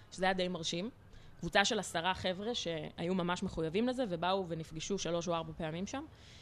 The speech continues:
אה, ואנחנו בנפרד נפגשנו ו-, וככה חשבנו מה לדעתנו צריך להיות בדבר כזה, במסמך כזה. אה, ובסופו של דבר הגענו לתוצאה מאוד מאוד דומה, שישבנו אחר כך וניסחנו אותה ועיבדנו אותה, ואז היה מפגש,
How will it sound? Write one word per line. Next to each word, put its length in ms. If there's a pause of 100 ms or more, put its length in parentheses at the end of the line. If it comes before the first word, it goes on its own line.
(280)
אה, 60 (840)
ואנחנו 580
בנפרד 560 (140)
נפגשנו 580
ו-, 80 (300)
וככה 460
חשבנו 420
מה 140
לדעתנו 460
צריך 300
להיות 180
בדבר 340
כזה, 200
במסמך 440
כזה. 200 (600)
אה, 180
ובסופו 400
של 60
דבר 100
הגענו 340
לתוצאה 400
מאוד 240
מאוד 220
דומה, 320 (380)
שישבנו 640
אחר 140
כך 160
וניסחנו 460
אותה 160
ועיבדנו 420
אותה, 180 (140)
ואז 400
היה 180
מפגש, 680